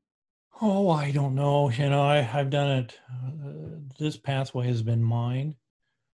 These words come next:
Uh, I think one of the smartest things that I ever did was literally c-, breaking my business career down to five-year blocks.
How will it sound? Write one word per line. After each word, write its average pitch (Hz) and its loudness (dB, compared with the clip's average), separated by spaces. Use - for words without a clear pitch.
Uh, 131 -16
I 131 -4
think 127 -4
one 135 -2
of 127 0
the 123 -2
smartest 127 -4
things 123 -4
that 120 -4
I 120 -2
ever 120 -6
did 120 -4
was 117 -4
literally 120 -4
c-, 214 -20
breaking 127 -4
my 120 -2
business 120 -4
career 113 -4
down 113 -4
to 113 -4
five-year 113 -6
blocks. 113 -8